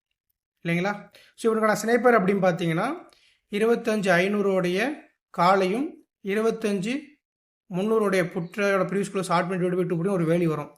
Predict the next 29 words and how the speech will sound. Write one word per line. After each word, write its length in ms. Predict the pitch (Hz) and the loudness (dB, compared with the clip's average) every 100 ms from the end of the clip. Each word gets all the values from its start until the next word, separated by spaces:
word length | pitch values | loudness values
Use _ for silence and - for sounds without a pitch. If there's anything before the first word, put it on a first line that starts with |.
| - | -8
I 120 | 151 | -8
think 220 | 156 185 | -4 -4
எயிட்டி 220 | 170 170 | -2 -2
சம்திங் 360 | 175 175 160 170 | -4 -6 -4 -4
வரும்னு 180 | 156 156 | -4 -6
நினைக்கிறேன். 280 | 147 151 - _ _ _ _ _ _ _ _ _ _ - | -8 -10 -12 _ _ _ _ _ _ _ _ _ _ -10
ஓகேங்களா? 340 | 165 165 180 | -4 -2 -2
செக் 200 | 180 175 | -4 -4
பண்ணி 160 | 190 175 | -2 0
பார்த்துக்கோங்க. 440 | 160 160 147 139 - _ _ _ _ - _ - | 0 -2 -6 -8 -12 _ _ _ _ -20 _ -2
So, 100 | 226 | 0
அப்போ 200 | 180 175 247 - - _ - | 2 0 -2 -4 -12 _ -2
அவனுடைய 520 | 175 190 240 226 202 | 2 4 4 2 2
close 240 | 220 233 240 | 2 0 0
to 80 | |
sniper 360 | 226 214 208 202 | -4 -4 -2 -2
travel 300 | 170 185 196 | 4 4 4
உங்களுக்கு 400 | 208 180 175 247 330 - - _ _ _ _ - 87 80 _ _ _ _ _ _ 254 | 2 0 0 -2 -4 -6 -20 _ _ _ _ -20 -20 -20 _ _ _ _ _ _ -4
புட்டுக்கு 300 | 196 226 220 | 0 2 2
வந்து 100 | 240 | 2
ட்ரேடு 240 | 202 196 | 2 2
கிடைக்க 240 | 180 175 | 2 2
வாய்ப்பு 260 | 160 151 147 | 0 -2 -6
இருக்கும். 260 | 139 156 - _ _ _ - | -8 -10 -16 _ _ _ -2
அதே 160 | 185 202 | 0 2
போல 160 | 220 | 2
ஹைக்கு 380 | 180 202 220 202 | 4 4 2 2
மேல 200 | 208 214 | 2 2
போச்சுன்னா, 380 | 185 190 202 | 0 -2 0